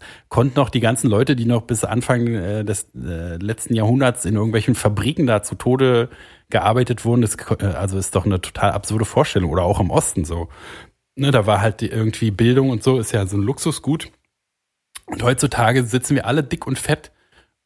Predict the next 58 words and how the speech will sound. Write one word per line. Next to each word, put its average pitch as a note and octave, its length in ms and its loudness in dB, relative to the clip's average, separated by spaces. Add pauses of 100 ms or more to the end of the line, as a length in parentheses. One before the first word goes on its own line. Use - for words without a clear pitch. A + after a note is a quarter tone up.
(280)
da B2+ 260 2
und C3+ 180 -2
können C3 200 0
alles F3+ 320 0
machen, D#3 220 2
was C#3+ 180 0
wir A2 120 -2
wollen. B2 280 4
Natürlich G2 680 -4 (840)
haben F#2 200 0
wir D#2+ 180 -2
auch G2+ 80 -4
schon - 160 -6
tausendmal F2 420 0
gehabt, E2+ 280 -6
dass F#2 120 -6
nicht F#2+ 160 -4
jeder F#2 300 0
wirklich G#2+ 320 0
machen G2 220 2
kann, F2+ 180 2
was F2 140 0
er E2+ 120 0
will. F#2+ 140 0 (380)
Aber A#2+ 180 -2
es - 140 -4
können D3 180 0
schon B2+ 220 2
mehr B2 320 4
Leute B2+ 420 4
wirklich B2 360 0
machen, A#2 280 0
was A2 140 -2
sie F#2+ 120 -2
wollen, A2 400 0 (400)
als - 260 -2
zu G#2+ 100 0
jeder A#2+ 340 4
anderen A#2 240 0
Zeit G#2+ 280 -2
in F#2+ 80 -4
der G2 100 -2
Geschichte G2+ 400 -4
je G2 280 -2
zuvor. A2 540 -4
Ne? G#2 260 0
Wir G2+ 80 2
müssen G#2+ 240 2
keine A2+ 280 0
Pyramiden A2+ 680 2
bauen, A2 560 0
äh, G2+ 220 -2
und G2+ 340 -4
dabei G2 340 0
mit G2 280 -4
zwanzig G2+ 380 0
<clears throat> - 20 -6
sterben. G2+ 380 0